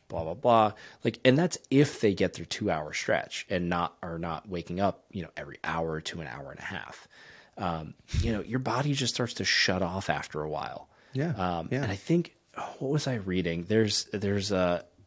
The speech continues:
Speaker 1: an interesting, like, biological, your wife's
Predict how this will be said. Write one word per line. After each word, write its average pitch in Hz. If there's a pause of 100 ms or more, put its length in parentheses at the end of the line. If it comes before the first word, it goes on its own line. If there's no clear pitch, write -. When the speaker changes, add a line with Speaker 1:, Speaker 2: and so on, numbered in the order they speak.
(100)
Speaker 1:
an 107
interesting, 143
like, 104
biological, 90
your 104
wife's 104